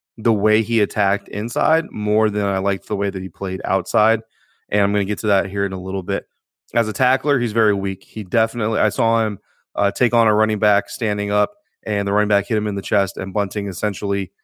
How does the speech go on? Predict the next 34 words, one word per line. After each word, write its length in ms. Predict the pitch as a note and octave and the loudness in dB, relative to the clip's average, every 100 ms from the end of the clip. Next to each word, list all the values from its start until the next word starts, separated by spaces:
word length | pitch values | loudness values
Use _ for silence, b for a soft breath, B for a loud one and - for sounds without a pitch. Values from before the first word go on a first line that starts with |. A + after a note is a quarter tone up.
| _ | _
held 200 | B2+ A#2 | 0 2
on 160 | A#2 A2 | 2 0
for 120 | G#2 | 0
dear 200 | G#2+ G2+ | 0 2
life 260 | G2 G2 | 2 2
while 180 | G2+ G2 | 2 2
his 100 | G2 | 0
teammates 400 | - G#2+ G2+ G2 | -4 -4 -4 -4
came 220 | - G2 | -4 -4
and 100 | F#2+ | -4
saved 200 | G2+ F#2+ | -4 -4
him 100 | F#2+ | -6
and 100 | F#2 | -6
took 140 | F#2 F2 | -10 -12
the 80 | F2+ | -8
player 240 | F#2+ F#2 | -6 -2
down. 220 | F#2+ F2+ - _ _ _ | -2 -4 -8 _ _ _
The 120 | A2 | 0
other 160 | A2 G#2 | 2 2
time 260 | A#2 G#2+ | 2 2
that 140 | G#2 G2 | 2 0
he 80 | F#2+ | 0
did 200 | A2 G#2+ | 0 2
make 200 | G#2 - | 0 -2
some 120 | F#2+ | -2
tackles, 500 | G#2+ G2+ G#2 G2 - _ _ _ - | 0 0 0 -2 -6 _ _ _ -6
uh, 120 | G2+ | -4
he 140 | G2+ | -2
was 80 | G2 | -2
diving 340 | G#2+ G#2 G#2 G2+ | 2 2 0 -2
at 80 | |
ankles. 480 | G2+ G2 G#2 G2 F2+ | -2 -2 -2 -2 -4
He's 160 | F#2+ F2 | -14 -2
definitely 800 | G#2+ G2+ G#2 G2 G2+ G2+ G2 | -2 0 -2 -4 -2 -2 -4